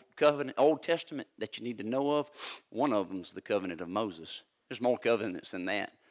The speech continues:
Some of them ended, some of them continued on. So now, we understand what was fulfilled. Now, must be fulfilled, which were written in the law of Moses and the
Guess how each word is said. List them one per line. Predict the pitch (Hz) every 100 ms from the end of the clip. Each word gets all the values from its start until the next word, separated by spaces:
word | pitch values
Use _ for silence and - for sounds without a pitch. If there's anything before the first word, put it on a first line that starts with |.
| _ _ _ _
Some | - 139
of | 139
them | 127 127
ended, | 139 143 139 127
some | 135 127
of | 127
them | 120
continued | 110 113 127 123 123
on. | 135 135 135 117 _ _ _ - - -
So | - 135
now, | 165 139 - - _ _ _ _ _ _ _ _ _
we | 131 170
understand | 175 151 - 170 143 131
what | 139 - -
was | 135 131
fulfilled. | - 123 240 143 90 - _ _
Now, | 165 190 127 - - - -
must | 143 240 262 - 131
be | 196
fulfilled, | - - 247 202
which | 165 214 -
were | 175
written | 160 226 170 208 202
in | - 208 247 214
the | 165 160 180 180 - _ _ _ _ _ -
law | - 143 196 240 269
of | 226
Moses | 220 170 165 170 214 - -
and | 180 202 226 185
the | 160 151